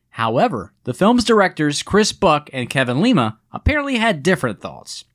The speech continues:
To differentiate itself from Edgar Rice Burroughs' novel and to stick to their vision of family themes,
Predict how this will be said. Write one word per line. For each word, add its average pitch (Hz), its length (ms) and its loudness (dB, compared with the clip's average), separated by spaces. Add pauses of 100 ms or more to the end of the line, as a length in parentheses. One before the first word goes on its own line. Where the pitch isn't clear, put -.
(680)
To 226 260 4
differentiate 247 720 2
itself 151 440 2
from 139 280 0 (120)
Edgar 196 280 0
Rice 147 280 2
Burroughs' 131 480 0
novel 131 440 0
and 202 240 -2
to 180 80 -4
stick - 360 -2
to 196 100 0
their 160 180 4
vision 156 360 0
of 120 160 -4
family 143 380 0
themes, 156 520 0